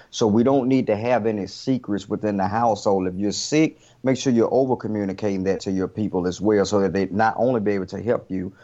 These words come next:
but so that they can look in their med-, into their medical history and into their medical from that point forward to start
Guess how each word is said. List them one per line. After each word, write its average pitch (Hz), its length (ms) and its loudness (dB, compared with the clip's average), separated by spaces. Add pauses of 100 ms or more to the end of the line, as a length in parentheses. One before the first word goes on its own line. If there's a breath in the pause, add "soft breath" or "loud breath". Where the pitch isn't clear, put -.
(140 soft breath)
but - 80 -6
so 113 160 2
that 92 100 -2
they 113 100 4
can 104 140 -2
look 107 160 0
in 95 140 -2
their 120 180 4
med-, 113 320 2
into 101 220 -4
their 113 160 2
medical 104 340 0
history 98 520 -4 (240 soft breath)
and 101 120 -4
into 104 200 0
their 117 200 4
medical 107 320 0
from 101 200 -10
that 101 160 -4
point 101 260 -6
forward 104 340 -2
to 101 140 -6
start 117 480 2